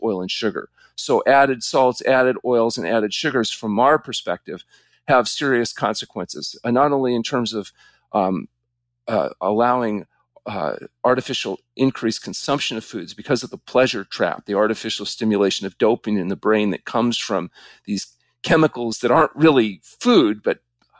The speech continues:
food byproducts, concentrated food byproducts that are added to food. Uh, eliminating S O S, uh, from the diet and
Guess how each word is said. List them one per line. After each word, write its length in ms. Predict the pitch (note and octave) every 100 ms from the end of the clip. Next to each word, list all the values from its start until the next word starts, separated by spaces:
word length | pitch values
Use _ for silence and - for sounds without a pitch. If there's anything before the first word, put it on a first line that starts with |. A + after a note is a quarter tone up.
| _ -
food 220 | F3 B2
byproducts, 760 | A#2 C#3 - A2+ F#2 - - -
concentrated 580 | B2 B2 - C3 G#2 -
food 180 | A2+
byproducts 400 | A2 G2+ A2 G2+
that 60 | G2+
are 60 | E2+
added 300 | A#2+ C3 -
to 60 |
food. 340 | - E2+ D2+ - _ - - - - -
Uh, 220 | A#2 G2 - - _ _ B2+ - - C#3
eliminating 540 | C#3 G3 G3+ E3 C3+
S 180 | C3+ D3
O 140 | A#2+
S, 500 | C3+ A2 E2 - - -
uh, 240 | A#2+ G2+
from 260 | G#2+ C3+ A#2
the 80 | G#2
diet 440 | A#2+ B2+ G2 - -
and 240 | A#2 G#2+